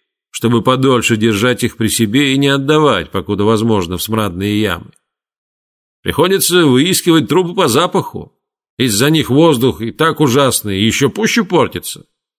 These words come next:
"Лучше был бы я, — говорил он, — рабом в деревенском эргастуле, чем охранять этих гниющих при жизни собак".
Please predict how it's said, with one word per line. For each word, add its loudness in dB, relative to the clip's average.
"Лучше 2
был 2
бы 2
я, — 0
говорил 2
он, — 0
рабом 2
в -6
деревенском 2
эргастуле, 0
чем 0
охранять 0
этих 0
гниющих 2
при 0
жизни 2
собак". -2